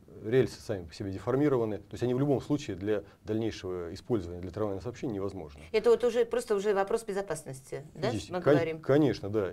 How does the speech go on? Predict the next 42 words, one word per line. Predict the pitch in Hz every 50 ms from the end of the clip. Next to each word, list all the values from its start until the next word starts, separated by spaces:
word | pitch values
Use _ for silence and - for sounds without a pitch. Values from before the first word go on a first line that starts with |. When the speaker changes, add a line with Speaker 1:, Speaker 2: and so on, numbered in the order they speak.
| - -
Speaker 1:
И | 120 131 135
оставляя | 113 117 - - 139 131 135 143 151 165
их | 185 196 180 - - - - -
при | 113 117 113
ремонте | 113 117 117 107 95 - - 98
дорог, | 107 107 90 85 80 - - - - -
мы | 117 120
получаем, | 120 127 127 127 170 170 151 117 110
ну, | 131 131
в | 135
первую | 139 131 131 139
очередь, | 131 - 85
сомнения | - - - - - 117 113 127 123 110 101 92
возникает | 92 92 95 107 107 120 120
по | - 110
поводу | 110 104 98
безопасной | 101 107 101 101 107 - - 90
дороги, | 82 90 87 85 82 73 76
потому | - 101 90
что | - -
трамвайные | - 110 110 110 104 90 90 -
пути, | - 131 131 151
они | 123 104 98 90
в | 98
любом | 127 139 131
случае | - 104 - -
придется | - 104 107 98 -
переезжать, | - 117 120 131 135 143 170 180 165 - - - - - - - - - -
э, | - 98 95
и | - 104 117 113 107 104 110
это | 123 123 127 - 113 98
затрудняет | 98 - 117 120 120 113 101 95 92 - -
и | 147 165 170 147
движение, | 131 120 113 104 101 101 98 101 110 127 123 113 120 117 107 104 101 98 95 92 85 - _ _ _ - - - -
и | 127 147 151
может | 151 - 95 110 123 120 -
привести | 104 101 92 - 143 135
к, | 135 - - 98
э, | 98 92 90 90 87 87 87 92
нехорошим | 90 - 110 127 127 127 98 90 85 78 78 76 78
аварийным | 87 98 101 107 101 -
ситуациям. | - - 92 80 76 - - - 78